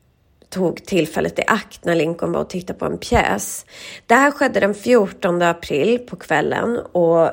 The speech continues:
Lincoln dog på morgonen den femtonde april. Men några månader innan, i början av året artonhundrasextiofem, kanske i februari då, så hade Lincoln en dröm som han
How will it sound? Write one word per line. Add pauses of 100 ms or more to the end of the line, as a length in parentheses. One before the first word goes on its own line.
Lincoln
dog (300)
på
morgonen
den
femtonde
april. (420)
Men (280)
några
månader
innan,
i
början
av
året
artonhundrasextiofem,
kanske
i (100)
februari
då, (1300)
så
hade
Lincoln
en
dröm
som
han